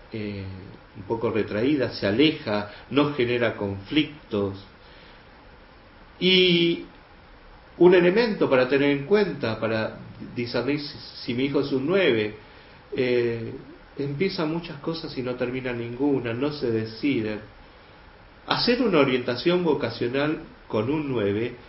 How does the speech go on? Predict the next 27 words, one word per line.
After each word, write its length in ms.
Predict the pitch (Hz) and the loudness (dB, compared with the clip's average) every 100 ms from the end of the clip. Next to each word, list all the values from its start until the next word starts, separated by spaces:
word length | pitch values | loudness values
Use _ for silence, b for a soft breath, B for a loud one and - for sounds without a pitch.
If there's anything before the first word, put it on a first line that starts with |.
| B B - | B B -4
es 160 | 160 | -4
sumergirte 600 | 170 165 120 117 147 147 135 | -2 -2 -2 0 -2 -2 -4
en 80 | |
un 140 | 135 143 | -4 -4
problema, 600 | 117 113 139 147 101 101 | -4 -2 0 0 -4 -6
porque, 460 | 113 113 - 117 113 B B B | -6 -8 -6 -6 -6 B B B
y 100 | - | -12
tal 260 | 135 131 139 | -6 -2 2
vez, 320 | 175 151 120 - - | 2 2 -2 -10 -10
quizá, 540 | 135 - 180 139 127 | -10 -6 -2 -2 -4
"Mm, 440 | 143 170 185 185 190 | -8 -10 -10 -10 -10
este 240 | 196 - | -10 -10
puede 300 | 156 139 135 | -6 -4 -4
ser". 360 | 135 180 143 120 - - - B B - | -6 -8 -6 -8 -12 -20 -20 B B 2
Y 80 | 143 | 2
empiezan 440 | 143 180 175 151 | 2 0 -2 -2
una 260 | 151 139 139 | 0 -2 0
cosa 380 | 175 - 127 | -2 -2 -4
porque 180 | 113 101 | -6 -8
están 260 | - 127 123 | -6 -6 -4
convencidos 540 | 120 113 113 143 135 | -4 -4 -4 2 2
de 60 | 120 | 2
que 80 | 120 | -4
es 120 | - | -4
eso, 240 | 170 147 139 | -2 -2 0
pero 160 | 117 | 2
después 400 | 113 117 143 143 | 2 0 -2 -2